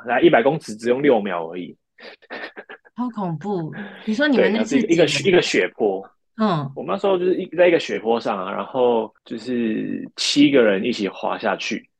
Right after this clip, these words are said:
Speaker 2: 嗯。
Speaker 1: 对，就一群人一起下去，但就是比较幸运的是我们没有受到，受到什么很严重的伤害啊。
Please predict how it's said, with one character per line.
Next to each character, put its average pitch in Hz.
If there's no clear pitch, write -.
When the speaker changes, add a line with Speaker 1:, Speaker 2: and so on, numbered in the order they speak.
Speaker 2:
嗯。 196
Speaker 1:
对， -
就 -
一 135
群 107
人 107
一 104
起 90
下 90
去， -
但 120
就 139
是 139
比 139
较 135
幸 151
运 143
的 123
是 135
我 110
们 98
没 127
有 -
受 117
到， 107
受 127
到 123
什 110
么 95
很 98
严 95
重 101
的 185
伤 -
害 90
啊。 -